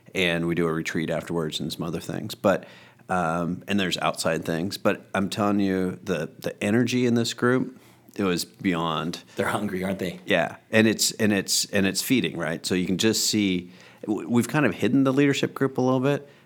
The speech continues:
Speaker 1: And so all of a sudden we've, we've opened this thing up, and I, I'm excited for what this could be.
Speaker 2: Yeah, I was wondering. I mean, you've gotta have a waiting list at this point. Like, it seemed like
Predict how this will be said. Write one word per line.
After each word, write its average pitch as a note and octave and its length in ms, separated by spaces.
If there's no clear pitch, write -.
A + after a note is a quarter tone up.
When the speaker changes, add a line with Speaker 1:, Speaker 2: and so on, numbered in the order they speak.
Speaker 1:
And F#2 280
so F2 520
all F#2+ 100
of F#2+ 60
a - 20
sudden F#2 280
we've, E2+ 200
we've F2+ 320
opened G2 240
this F2+ 180
thing D#2 200
up, F2+ 360
and F2+ 180
I, E2+ 140
I'm G2 240
excited F2 400
for F2 120
what E2+ 180
this - 160
could E2 160
be. - 200
Speaker 2:
Yeah, C#3 180
I D3 60
was C#3+ 180
wondering. A2+ 440
I A#2+ 40
mean, G#2+ 360
you've C3 200
gotta C#3+ 160
have G2+ 160
a F2+ 40
waiting G#2+ 340
list E2+ 200
at D#2 80
this A2 160
point. D2 320
Like, E2 180
it G2+ 120
seemed B2+ 340
like F#2 220